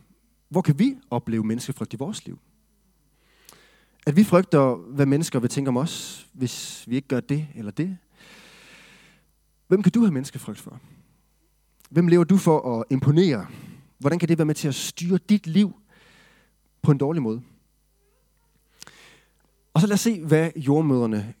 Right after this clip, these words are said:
gjorde. Det næste afsnit handler nemlig om Guds frygt. Vers sytten.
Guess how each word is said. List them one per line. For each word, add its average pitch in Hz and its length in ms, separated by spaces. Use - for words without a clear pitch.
gjorde. 113 360
Det 131 60
næste 147 200
afsnit 139 300
handler 123 220
nemlig 120 260
om 110 260
Guds 131 260
frygt. - 420
Vers 104 160
sytten. 107 300